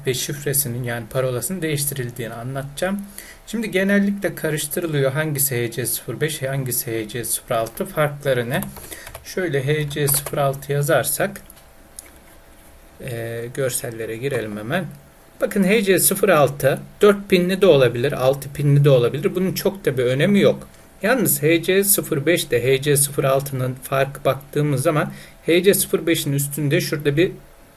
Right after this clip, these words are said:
e, buton olduğunu görüyoruz. Bu buton üzerinde, e, işlem yapmamızı sağlayacak bizim. Bu da H C sıfır altı. Bakın dört bacak da olabilir. Altı tanesi,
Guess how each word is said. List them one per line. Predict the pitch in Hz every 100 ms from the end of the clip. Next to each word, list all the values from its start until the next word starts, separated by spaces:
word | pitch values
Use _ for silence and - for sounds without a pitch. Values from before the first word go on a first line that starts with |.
| -
e, | 139 131 131
buton | - - 160
olduğunu | 131 117 113 113
görüyoruz. | 120 143 156 160 202 - - - - -
Bu | 202
buton | 196 202 202 214
üzerinde, | 165 151 165 170 165 185 185 - -
e, | 151 143
işlem | 139 139 - 175 160
yapmamızı | 143 143 143 143 143 139
sağlayacak | 139 139 110 107 110 104 110 - - -
bizim. | 139 220 - - - - 240
Bu | 220
da |
H | 180 175
C | 175 202
sıfır | 196 165 165
altı. | 147 147 143 135 139 - - 143
Bakın | 139 160
dört | 143 143 -
bacak | 143 151 -
da | 139
olabilir. | 120 113 110 135
Altı | 135 131 139 -
tanesi, | 143 131 135 127 147